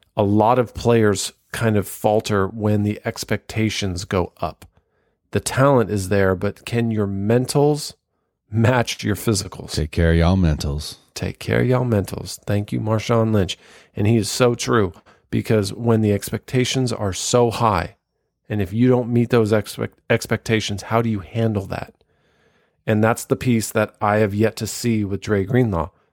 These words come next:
Speaker 1: I hope he will. I think he will. But I'm just yet to, to, to, to give evaluation on whether or not I think Dre Greenlaw was a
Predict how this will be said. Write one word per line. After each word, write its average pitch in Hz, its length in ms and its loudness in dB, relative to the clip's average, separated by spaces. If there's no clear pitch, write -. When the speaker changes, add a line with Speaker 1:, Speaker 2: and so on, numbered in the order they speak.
Speaker 1:
I 98 120 -6
hope 120 320 0
he 139 120 0
will. 135 440 0
I 107 80 -4
think 131 380 0
he 143 120 0
will. 139 360 0
But 117 160 2
I'm 113 200 2
just 110 220 0
yet 117 380 0
to, 117 220 -4
to, 113 240 -2
to, 101 300 0
to 113 120 0
give 110 440 2
evaluation 104 1040 0
on 101 180 -2
whether 104 280 4
or 101 60 2
not 98 180 0
I 95 120 0
think 98 260 -6
Dre 101 180 -2
Greenlaw 98 440 -2
was 92 280 -2
a 92 280 -4